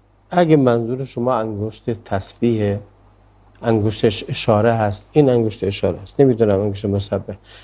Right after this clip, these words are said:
یا اگه منظورتون تسبیحاته که چطوری با دستاش تسبیحات کنه، به این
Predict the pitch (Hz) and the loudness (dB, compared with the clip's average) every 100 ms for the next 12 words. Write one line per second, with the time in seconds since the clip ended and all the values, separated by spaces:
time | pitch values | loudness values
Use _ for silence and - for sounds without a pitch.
0 | _ 123 123 131 117 110 117 120 131 - | _ 2 4 4 0 -2 -4 -4 -4 -2
1 | 104 101 - 101 131 127 113 101 101 - | -4 -4 -2 2 2 0 -4 -4 -12 -8
2 | 104 117 117 104 98 95 - 127 - 104 | -4 -2 0 0 0 -4 -6 -8 -6 -8
3 | - 120 104 - 110 120 - - - - | -6 -8 -6 -4 -4 -4 -10 -14 -14 -4
4 | - 147 202 | 6 8 8